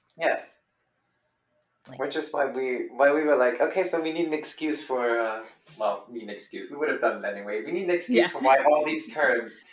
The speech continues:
Speaker 1: are in this futuristic fantasy world that references humans coming there with starships thousands of years ago.
Speaker 2: <laughs>
Speaker 1: And that's why our
Speaker 2: Yeah.
Speaker 1: dragons are immortal. <laughs>
Speaker 2: <laughs>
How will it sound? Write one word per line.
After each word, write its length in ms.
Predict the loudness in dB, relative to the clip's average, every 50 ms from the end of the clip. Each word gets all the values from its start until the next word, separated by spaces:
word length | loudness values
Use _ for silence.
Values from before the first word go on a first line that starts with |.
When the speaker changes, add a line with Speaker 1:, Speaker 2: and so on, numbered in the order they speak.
| -20 -20 -10 0 4
Speaker 1:
are 160 | 6 6 6
in 100 | 6 4
this 340 | 2 0 0 0 -6 -10 -14 -20 _ _
futuristic 640 | -10 0 4 4 4 4 4 0 0 0 0 -4 -2 2
fantasy 460 | 4 4 4 4 0 -4 -6 -4 0
world 200 | 2 2 4 4
that 120 | 2 4 6
references 640 | 6 4 4 2 -4 -4 -6 -10 -10 -12 -12 -12 -12
humans 320 | -12 -12 -10 -10 -10 -10
coming 380 | -10 -6 -6 -6 -6 -6 -6 -2
there 200 | 0 0 0 0
with 180 | -2 -4 -6 -8 -14 -20 _
starships 800 | -16 -12 -10 -4 0 2 2 2 0 0 -2 -4 -4 -4 -8 -8 -2
thousands 400 | 0 0 0 0 -2 -4 -6 -8
of 140 | -10 -10 -10
years 140 | -14 -14 -12
ago. 280 | -10 -8 -6 -6 -8 -6 -2 -2
Speaker 2:
<laughs> 420 | 0 0 0 -2 -4 -4 -4 -6 -10 -12 -16 -16 _ _ -20 -20 -18 -16 -16 -18 -18 _ _ _ _ _ _ -20 -20
Speaker 1:
And 60 | -20 -18 _ -10
that's 240 | -10 -8 -8 -6 0 4
why 140 | 4 4
our 140 | 4 4 2
Speaker 2:
Yeah. 100 | 2 2
Speaker 1:
dragons 260 | 2 2 0 -2 -2 -2
are 160 | -4 -4 -4
immortal. 380 | -6 -6 -6 -6 -4 -4 -4 -4 -2 -2 -2 -4 -6 -6 -6 -2
<laughs> 0 |
Speaker 2:
<laughs> 720 | -2 0 2 4 4 4 4 4 2 -2 -2 -2 -4 -6